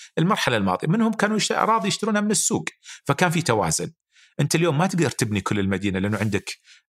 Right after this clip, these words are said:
يعني الاحتياج محدود، ما عندنا هذه الفجوة الكبيرة، صح ولا لا؟ فأنت تتعامل بأسس توازن عشان يحافظ على السوق كله، القدرة حقة البناء، قدرة الخدمات وتوفر الخدمات.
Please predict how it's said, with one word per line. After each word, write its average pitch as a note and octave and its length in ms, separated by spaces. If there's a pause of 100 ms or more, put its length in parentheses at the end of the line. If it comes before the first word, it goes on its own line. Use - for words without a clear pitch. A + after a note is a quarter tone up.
(140)
يعني G2+ 300
الاحتياج D#3+ 500
محدود، B2+ 380 (380)
ما A#2+ 80
عندنا D#3+ 260
هذه G#2 340
الفجوة E2 400 (560)
الكبيرة، F#2 520
صح - 160
ولا A2 140
لا؟ B2+ 180 (220)
فأنت G3 260
تتعامل E3+ 480
بأسس D#3 880
توازن D#3+ 460
عشان B2 220
يحافظ B2+ 360
على G#2+ 100
السوق - 360
كله، D#2 220 (400)
القدرة A#2 400
حقة G2 400
البناء، D#3+ 500 (280)
قدرة B2 320
الخدمات C3+ 800 (200)
وتوفر G#2 420
الخدمات. E3 720